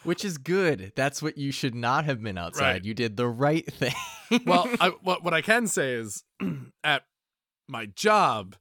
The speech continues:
Speaker 2: uh, people are pretty good. Kids will be kids.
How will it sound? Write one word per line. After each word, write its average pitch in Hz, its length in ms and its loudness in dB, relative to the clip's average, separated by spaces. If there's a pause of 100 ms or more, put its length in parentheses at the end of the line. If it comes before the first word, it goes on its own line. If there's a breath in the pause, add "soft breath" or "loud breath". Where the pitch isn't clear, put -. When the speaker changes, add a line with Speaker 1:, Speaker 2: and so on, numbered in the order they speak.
(440)
Speaker 2:
uh, 110 260 -4
people 123 400 -8
are 113 60 -6
pretty 104 280 -10
good. 90 380 -12
Kids 185 240 0
will 127 80 -6
be 90 120 -14
kids. 95 460 -8